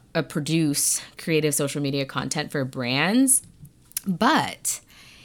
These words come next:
it has been a rough few months, not gonna lie,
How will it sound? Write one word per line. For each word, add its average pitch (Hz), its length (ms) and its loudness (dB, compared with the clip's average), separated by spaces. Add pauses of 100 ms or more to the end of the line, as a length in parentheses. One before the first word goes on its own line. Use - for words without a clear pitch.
(220)
it 220 140 6
has 170 720 2
been 147 640 0 (200)
a 170 140 2
rough 147 260 2
few 160 220 0
months, 151 800 0
not 143 320 0
gonna 165 180 2
lie, 139 580 2